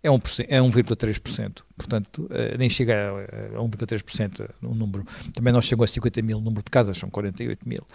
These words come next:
Portanto, isto dá uma ideia da ineficácia, digamos assim, destes mecanismos. E eu acho que, para te-, para ser franco, devia ser por aqui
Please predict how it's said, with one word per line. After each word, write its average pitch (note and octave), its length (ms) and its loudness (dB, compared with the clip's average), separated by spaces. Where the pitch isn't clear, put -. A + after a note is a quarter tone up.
Portanto, - 380 6
isto - 180 6
dá F#3 140 8
uma D#3+ 120 6
ideia B2 560 8
da D3+ 380 0
ineficácia, D#3 880 -2
digamos A2 400 -4
assim, B2 520 -4
destes C3 420 2
mecanismos. D3+ 760 0
E D#3+ 60 6
eu F3+ 120 10
acho F3+ 180 4
que, D#3+ 340 0
para D3 100 0
te-, - 220 -6
para D3+ 140 0
ser - 180 -2
franco, C3 400 -4
devia B2 220 0
ser B2 420 2
por D3+ 200 4
aqui A#2 460 -2